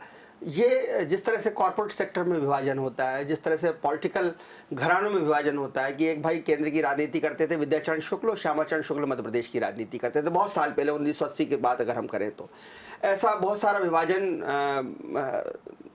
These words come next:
सिंधिया परिवार में भी हुआ कि प्रदेश की राजनीति जो है सिंधिया जी करते थे और उनकी बहन, अ, मध्य प्रदेश की राजनीति करती थी। क्या इस तरह का विभाजन पवार परिवार में नहीं हो सकता कि सुप्रिया सुले केंद्र की राजनीति करें, अजीत पवार?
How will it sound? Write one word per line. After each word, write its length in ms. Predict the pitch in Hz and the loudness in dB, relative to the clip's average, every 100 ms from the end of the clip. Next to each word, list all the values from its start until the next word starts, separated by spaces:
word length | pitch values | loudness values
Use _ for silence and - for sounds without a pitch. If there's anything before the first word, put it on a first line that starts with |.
| - | -6
सिंधिया 340 | - 156 180 | 0 2 4
परिवार 360 | 180 175 160 165 | 2 4 4 4
में 160 | 180 | 2
भी 80 | 170 | 2
हुआ 240 | 170 175 175 | 2 4 2
कि 440 | - 170 160 147 - - - | 2 2 2 -2 -8 -10 -8
प्रदेश 540 | - 123 - 160 175 170 | -6 -6 -2 2 2 2
की 120 | 185 | 2
राजनीति 540 | 165 160 175 175 175 | 4 2 2 2 0
जो 180 | 165 160 | 2 2
है 180 | 160 160 | 2 0
सिंधिया 560 | 160 135 - 156 160 | -2 -4 -2 0 2
जी 100 | 156 | 2
करते 300 | 175 170 180 | 0 -2 -2
थे 120 | 180 196 | 0 0
और 120 | 175 | 0
उनकी 220 | 156 165 | -2 0
बहन, 380 | 139 143 151 - - | 0 0 0 -4 -4
अ, 60 | |
मध्य 200 | 131 131 | -2 -2
प्रदेश 240 | 123 127 135 | 0 0 0
की 100 | 131 | 0
राजनीति 380 | 104 120 110 117 | 0 -2 -4 -4
करती 240 | 120 165 | -4 -2
थी। 120 | 196 | -4
क्या 140 | 196 240 | -2 0
इस 240 | 226 - | -2 -2
तरह 160 | 262 262 | 0 2
का 100 | 240 | 2
विभाजन 380 | 202 196 190 | 4 4 2
पवार 260 | 175 170 180 | 2 2 2
परिवार 280 | 175 170 165 | 2 2 2
में 100 | 175 | 0
नहीं 120 | 185 | 0
हो 100 | 170 | -2
सकता 300 | 160 - 151 | -4 -2 -2
कि 220 | 147 151 - - - | 0 -2 -4 -12 -4
सुप्रिया 340 | 180 202 208 | 2 6 4
सुले 440 | 196 180 170 170 156 | 4 2 2 0 0
केंद्र 340 | 175 165 160 | 0 0 2
की 100 | 151 | 2
राजनीति 400 | 151 143 147 147 | 2 2 0 0
करें, 200 | 143 143 | -2 -2
अजीत 220 | 139 147 | 0 0
पवार? 280 | 135 131 135 | 0 0 -2